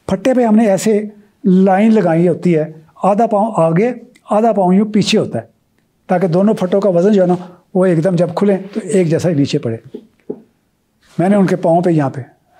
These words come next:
पिंडली पे डोरी भी बांधी। तारा मसीह जो उस वक्त जल्लाद था, वो उस वक्त रस्से को final touch दे रहा था। जो ही वो खड़े हुए तो तारा मसीह ने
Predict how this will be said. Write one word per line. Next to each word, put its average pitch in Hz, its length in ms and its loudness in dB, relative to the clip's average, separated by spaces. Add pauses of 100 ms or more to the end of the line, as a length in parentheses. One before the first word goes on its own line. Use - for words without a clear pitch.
(240)
पिंडली 156 220 0
पे 165 100 0
डोरी 151 240 2
भी 196 100 2
बांधी। 180 240 0 (1200)
तारा 240 260 0
मसीह 220 760 0
जो 226 160 0
उस 240 260 -2
वक्त 233 140 0
जल्लाद 165 460 0
था, 147 400 -6 (280)
वो 247 120 4
उस 247 120 0
वक्त 240 120 2
रस्से 185 400 0
को 220 140 0
final 202 420 0
touch 208 360 -4
दे 147 140 0
रहा 131 120 0
था। - 260 -10 (960)
जो 190 240 2
ही 285 140 4
वो 269 140 2
खड़े 208 340 0
हुए 170 300 2 (1040)
तो 208 100 2
तारा 196 320 2
मसीह 214 280 2
ने 185 200 2